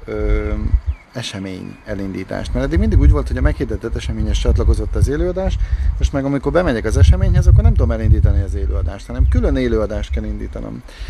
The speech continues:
Gondolkoztam azon, hogy, ö, megint innen kintről, tehát emlékeztek, hát akik régóta néznek, azok tudják, hogy innen a teraszról szoktam nyáron műsorokat csinálni. Annyira elvakít a nap egyébként, hogy alig látok, látjátok ott.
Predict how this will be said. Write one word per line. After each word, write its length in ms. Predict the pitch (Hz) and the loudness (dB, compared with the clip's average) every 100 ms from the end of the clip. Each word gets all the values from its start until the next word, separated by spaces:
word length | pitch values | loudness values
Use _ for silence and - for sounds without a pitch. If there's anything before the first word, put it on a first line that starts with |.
| - - | -6 -2
Gondolkoztam 500 | 208 185 120 127 127 | -2 -2 -2 -2 -2
azon, 280 | 123 123 | -2 -4
hogy, 320 | 113 120 117 - - - - - - - | -2 0 0 -4 -8 -10 -10 -12 -14 -12
ö, 180 | 160 156 170 | -10 -8 -4
megint 300 | 175 151 107 | -2 0 -2
innen 260 | 117 113 110 | -2 -2 -4
kintről, 420 | 135 113 110 104 | -4 -4 -4 -4
tehát 200 | 123 127 | -4 -4
emlékeztek, 560 | 160 175 135 - 127 | -4 -4 -4 -6 -6
hát 200 | - 156 | -4 -2
akik 200 | 185 147 | -2 -2
régóta 340 | 139 143 110 110 | -2 -2 -2 -4
néznek, 260 | 127 131 | -4 -4
azok 200 | 123 113 | -6 -6
tudják, 320 | - 123 110 - | -2 0 0 -2
hogy 140 | 110 | -4
innen 180 | 117 110 | -4 -4
a 80 | 104 | -4
teraszról 440 | 123 110 - 98 | -4 -4 -6 -10
szoktam 360 | - 107 107 107 | -10 -12 -10 -8
nyáron 280 | 110 104 | -6 -6
műsorokat 440 | 107 107 107 104 110 | -8 -8 -8 -6 -8
csinálni. 360 | 131 127 135 - - - - | -6 -6 -6 -8 -16 -16 -6
Annyira 260 | 170 202 113 | -2 0 0
elvakít 420 | 107 107 - - | 0 -2 0 0
a 40 | |
nap 160 | 110 110 | -2 -4
egyébként, 340 | 113 113 120 | -4 -4 -4
hogy 80 | 117 | -2
alig 220 | 117 107 | -2 -4
látok, 320 | 104 107 123 | -6 -8 -10
látjátok 380 | 117 117 110 113 | -10 -6 -4 -2
ott. 300 | 120 - - | -2 -2 -2